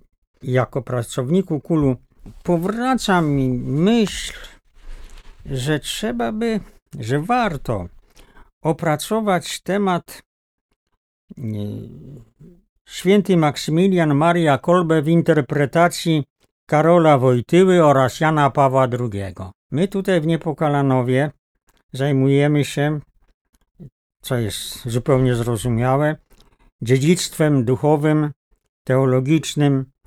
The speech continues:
świętego Maksymiliana. Przecież Karol Wojtyła,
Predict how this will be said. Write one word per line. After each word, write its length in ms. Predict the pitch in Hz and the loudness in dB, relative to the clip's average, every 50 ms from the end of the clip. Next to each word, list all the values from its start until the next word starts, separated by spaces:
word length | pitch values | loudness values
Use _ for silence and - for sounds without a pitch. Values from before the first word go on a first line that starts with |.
| - - | -20 -18
świętego 720 | - - - 151 143 131 165 156 139 135 139 139 139 123 - _ - | -8 -2 2 2 2 4 2 2 2 2 2 2 0 0 -6 _ -4
Maksymiliana. 1080 | 170 139 139 135 - - - 147 123 127 120 120 110 107 101 90 87 85 85 87 92 _ _ _ _ _ _ _ _ _ _ _ - | 0 2 2 2 0 -2 -4 -2 0 0 0 0 0 -2 -4 -4 -6 -8 -10 -12 -16 _ _ _ _ _ _ _ _ _ _ _ -8
Przecież 580 | - - 202 233 208 - 185 165 127 - - - _ _ _ _ _ _ _ _ _ _ - - 139 117 _ _ | -2 0 0 0 2 0 0 0 -2 -4 -8 -12 _ _ _ _ _ _ _ _ _ _ -14 -12 -12 -12 _ _
Karol 580 | - - 151 170 175 180 190 180 160 143 131 123 | -4 0 2 2 4 4 4 2 2 0 -2 0
Wojtyła, 720 | 131 147 147 131 - - 147 117 101 101 98 98 104 113 | 2 2 2 2 0 0 0 0 0 -2 -6 -8 -10 -12